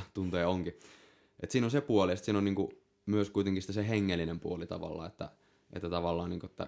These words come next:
kuitenkin sen kaiken keskellä, kun me tehdään niinku käytännön järjestelyitä, sovitaan treeniä ja tekstaillaan ja soitellaan ja, ja hikoillaan siitä, että mitenkä tää homma saadaan kasaan, niin kuitenkin tavallaan niinku koittaa saada pidettyä niinku sydän tavallaan niinku kaiken sen yläpuolella siinä pääasiassa, että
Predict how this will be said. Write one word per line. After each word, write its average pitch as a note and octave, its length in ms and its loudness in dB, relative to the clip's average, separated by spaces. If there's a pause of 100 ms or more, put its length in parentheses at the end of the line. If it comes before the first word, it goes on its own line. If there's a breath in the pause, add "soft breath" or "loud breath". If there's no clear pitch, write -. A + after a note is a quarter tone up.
(140)
kuitenkin A2 280 2
sen G2+ 140 -2
kaiken F#2+ 260 2
keskellä, F2+ 360 0
kun F2 100 -4
me F2+ 100 -4
tehdään F2+ 300 -4
niinku F2 380 -8
käytännön F2 380 2
järjestelyitä, E2+ 560 -6
sovitaan E2 400 -4
treeniä F2 420 -6
ja F2 80 -8
tekstaillaan E2+ 640 -8
ja E2 80 -8 (320 soft breath)
soitellaan E2 540 -4
ja, - 80 -8 (460)
ja G2+ 60 -12
hikoillaan F2+ 440 0
siitä, F2 180 -2
että F2 160 -6
mitenkä F2 260 0
tää E2+ 120 -2
homma A2 240 2
saadaan G2 300 2
kasaan, F#2+ 380 0
niin F2 100 -6
kuitenkin G2 320 2
tavallaan E2+ 400 0 (400 soft breath)
niinku F2 160 -2
koittaa F#2+ 360 2
saada F2 360 2 (320)
pidettyä F2 340 0
niinku E2+ 160 -2
sydän F#2 400 0
tavallaan E2 400 -2
niinku F2 160 -6
kaiken G2+ 220 2
sen G#2 100 0
yläpuolella F2+ 480 0
siinä F#2 160 -4
pääasiassa, F#2 800 -2
että F2+ 220 -10